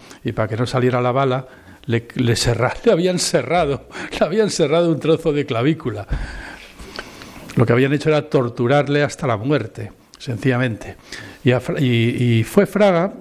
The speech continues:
el que, el que, claro, él era el ministro de Información.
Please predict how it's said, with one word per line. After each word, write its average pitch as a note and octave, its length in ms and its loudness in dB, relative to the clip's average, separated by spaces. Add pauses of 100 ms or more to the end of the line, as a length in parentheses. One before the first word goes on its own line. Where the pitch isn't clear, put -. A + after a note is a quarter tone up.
el C3+ 220 -4
que, A#2+ 500 0 (460)
el B2+ 180 2
que, B2 280 2
claro, F#3 260 4
él F#3+ 240 2
era D#3 420 2
el A2+ 240 -2
ministro B2 400 0
de A#2+ 60 2
Información. A2 680 0